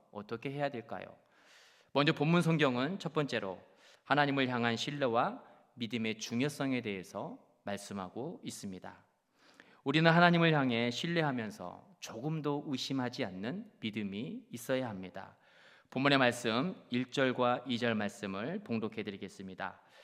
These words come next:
엘리사가 이전에 아들을 다시 살려준 여인에게 이르되 "너는 일어나서 내 가족과 함께 거주할 만한 곳으로 가서 거주하라. 여호와께서 기근을 부르셨으니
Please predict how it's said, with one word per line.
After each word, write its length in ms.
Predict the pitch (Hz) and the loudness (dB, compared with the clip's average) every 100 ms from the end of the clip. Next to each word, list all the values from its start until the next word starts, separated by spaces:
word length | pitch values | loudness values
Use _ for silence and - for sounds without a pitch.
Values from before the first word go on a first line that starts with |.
| - _ _ _ - | -20 _ _ _ 2
엘리사가 440 | 131 160 165 156 | 4 6 6 6
이전에 600 | 135 123 123 110 92 87 | 6 2 2 0 -2 -6
아들을 720 | - 107 117 113 110 117 170 - | -2 0 0 -2 -2 -4 -6 -8
다시 420 | 110 104 110 104 | -8 -4 -4 -4
살려준 600 | 104 135 135 131 127 127 | -2 -2 0 -2 -2 0
여인에게 500 | 107 110 110 107 110 | 0 0 -2 -4 -6
이르되 640 | 98 101 92 98 90 85 - | -6 -8 -8 -6 -6 -10 -10
"너는 380 | 117 123 143 147 | -2 0 0 0
일어나서 840 | 131 131 127 113 107 98 - - - | 0 2 0 0 0 -2 -4 -18 -6
내 180 | 104 101 | -4 -2
가족과 460 | 107 104 104 107 | -4 -4 -2 -4
함께 540 | 104 98 - 104 170 - | -4 -8 -6 -6 -6 -8
거주할 480 | - 113 127 123 127 | -6 -2 0 0 2
만한 320 | 120 120 120 | 0 0 -2
곳으로 320 | 113 - 117 | -4 -6 -6
가서 340 | 104 92 113 | -6 -6 -6
거주하라. 800 | 113 95 90 104 101 107 92 - - - _ - _ - | -6 -8 -10 -8 -2 0 -2 -8 -20 -20 _ -20 _ 0
여호와께서 500 | 127 151 151 156 156 | 6 6 6 2 -2
기근을 400 | 151 127 131 139 | -2 -2 0 -2
부르셨으니 840 | 127 123 113 107 113 98 87 87 | -2 -4 -4 -6 -6 -6 -6 -10